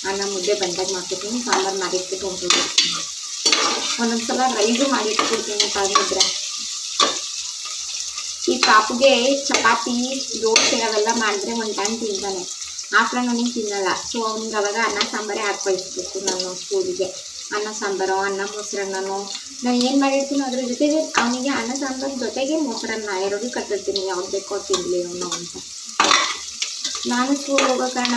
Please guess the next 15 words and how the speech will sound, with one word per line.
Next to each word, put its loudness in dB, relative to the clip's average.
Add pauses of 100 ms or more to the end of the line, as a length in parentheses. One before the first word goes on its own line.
ಮನೇಲಿ 0
ಯಾರು 4
ನೋಡ್ಕೊಳಕ್ 0
ಇರಲ್ವಲ್ಲ. 4 (220)
So, -2
ಅದಕ್ಕೆ -2
ಅವನನ್ನು -2 (380)
ಪ್ಲೇ 0
ಗ್ರೂಪ್‌ಗೆ -2
ಹಾಕ್ಬಿಟ್ಟಿದ್ದೀನಿ. 0
ಥರ್ಡ್ -2
ನೋಡ್ಕೊಳ್ತಾರಲ್ವಾ, 0 (160)
ಅದೇ 0
ಇನ್‌ಸ್ಟಿಟ್ಯೂಷನ್‌ಗೆ 0
ಹಾಕಿದ್ದೀನಿ. 0